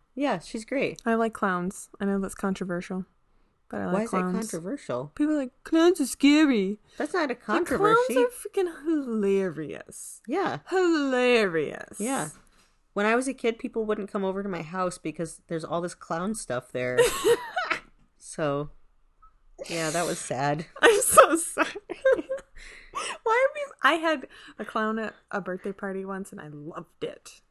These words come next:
Speaker 1: You
Speaker 2: I also,
Speaker 1: did?
Speaker 2: I also had Cinderella at a party once, and I'm pretty sure she was the real Cinderella.
Speaker 1: Wow.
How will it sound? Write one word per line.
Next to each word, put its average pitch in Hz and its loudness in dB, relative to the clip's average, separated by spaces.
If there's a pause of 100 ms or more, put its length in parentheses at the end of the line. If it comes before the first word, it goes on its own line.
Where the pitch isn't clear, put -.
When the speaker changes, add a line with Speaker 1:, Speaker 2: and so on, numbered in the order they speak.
(320)
Speaker 1:
You 214 6
Speaker 2:
I - 4
also, 220 8
Speaker 1:
did? 254 10 (180)
Speaker 2:
I 233 4
also 277 0
had 226 -2
Cinderella 180 -4
at 196 -6
a 190 -8
party 196 -6
once, 208 -6
and 190 -6 (400)
I'm 214 0 (160)
pretty 214 -2
sure 190 -4
she 175 -6
was 160 -6
the 165 -8
real 165 -6
Cinderella. 165 -10
Speaker 1:
Wow. 156 0